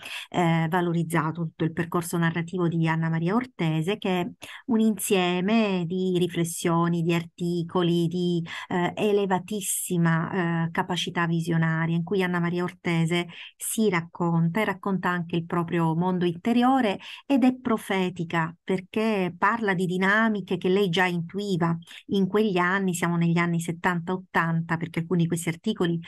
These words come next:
hanno quella data, e che avrebbero decretato anche lo sfaldamento valoriale del nostro mondo. Lei lo intuiva già in quegli anni perché vedeva il decadimento della parola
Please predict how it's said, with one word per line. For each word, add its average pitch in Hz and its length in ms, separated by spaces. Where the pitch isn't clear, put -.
hanno 185 320
quella 190 280
data, 170 540
e 233 200
che 233 100
avrebbero 208 420
decretato 170 960
anche 175 400
lo 170 80
sfaldamento 185 760
valoriale 160 640
del 160 120
nostro 165 420
mondo. 160 460
Lei 175 400
lo 202 160
intuiva 226 680
già 202 120
in 214 100
quegli 240 260
anni 247 340
perché 233 260
vedeva 240 280
il 233 80
decadimento 196 580
della 170 260
parola 156 400